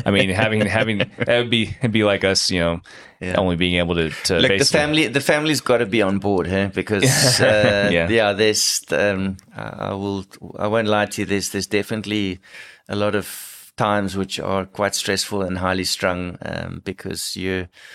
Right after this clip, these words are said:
Speaker 2: everything's gotta be perfect all the time. Um, so it puts a lot of pressure and that on yourself. It's, uh, it's definitely, um,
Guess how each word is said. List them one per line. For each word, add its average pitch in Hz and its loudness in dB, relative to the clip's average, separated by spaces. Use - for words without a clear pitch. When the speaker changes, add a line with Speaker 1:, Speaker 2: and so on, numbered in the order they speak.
Speaker 2:
everything's 110 0
gotta 104 2
be 98 -2
perfect 98 -2
all 87 -2
the 85 -6
time. 85 -2
Um, 87 -8
so - -2
it 120 -4
puts - -4
a 90 -4
lot 85 -2
of - -12
pressure 90 -6
and 85 -10
that 87 -6
on 87 -8
yourself. 87 -6
It's, - -12
uh, 85 -12
it's - -14
definitely, 98 -6
um, 90 -2